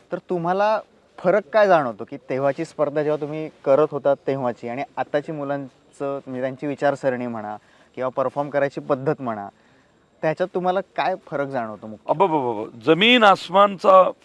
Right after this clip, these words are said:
Speaker 2: फरक आहे. मुळात ही एकमेव स्पर्धा आहे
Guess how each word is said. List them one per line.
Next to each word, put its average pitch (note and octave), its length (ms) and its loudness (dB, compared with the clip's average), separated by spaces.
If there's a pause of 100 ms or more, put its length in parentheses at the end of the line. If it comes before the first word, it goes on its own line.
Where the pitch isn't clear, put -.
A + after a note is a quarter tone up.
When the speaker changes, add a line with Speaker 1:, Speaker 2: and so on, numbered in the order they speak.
Speaker 2:
फरक C#3 260 2
आहे. D3 120 -4 (600)
मुळात A3+ 580 4 (320)
ही F#3+ 200 2
एकमेव A#3 440 2
स्पर्धा F#3 500 4
आहे E3 340 4